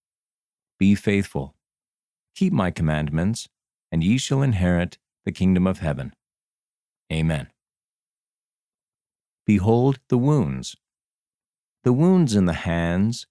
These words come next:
feet, and side of Jesus Christ are signs that he was crucified and resurrected.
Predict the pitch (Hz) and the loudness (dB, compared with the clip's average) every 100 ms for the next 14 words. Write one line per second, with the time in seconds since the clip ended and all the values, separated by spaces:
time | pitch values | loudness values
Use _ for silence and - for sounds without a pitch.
0 | _ - 101 113 101 90 - 87 87 87 | _ 0 0 2 0 0 -2 -2 0 0
1 | 90 76 90 82 80 - - 82 82 110 | -2 -2 -2 -2 -4 -6 -4 -2 -2 -4
2 | - - 92 - 120 117 127 147 143 - | -8 -6 -6 -4 -2 0 0 0 -2 -6
3 | - 120 123 123 - 151 147 107 107 101 | -4 -4 -2 -6 -4 -4 -4 -6 -2 -2
4 | 117 - - 98 101 98 95 90 92 95 | -2 -6 -4 0 0 0 -2 -2 -2 -2
5 | - 71 - | -4 -10 -14